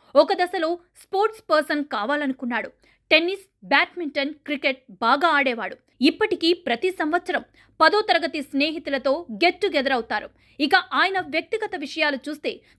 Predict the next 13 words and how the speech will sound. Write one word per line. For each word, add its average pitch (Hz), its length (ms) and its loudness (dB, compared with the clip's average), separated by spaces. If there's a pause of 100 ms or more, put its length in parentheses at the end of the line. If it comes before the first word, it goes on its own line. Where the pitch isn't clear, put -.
తన 277 120 4
భార్య 247 540 0 (120)
మేఘన, 233 420 -6 (360)
ఆమె 262 420 2
ఆప్థమాలజిస్ట్, 294 840 -6 (240)
కొడుకు 381 420 4 (120)
రతన్ 262 360 -4
ఉన్నాడు. 233 280 -6 (420)
సమయం 427 380 2
కుదిరినప్పుడల్లా 311 760 0 (100)
కుటుంబంతో 294 680 -2
గడపడానికి 277 720 -2
ఇష్టపడతాడు. 285 680 -4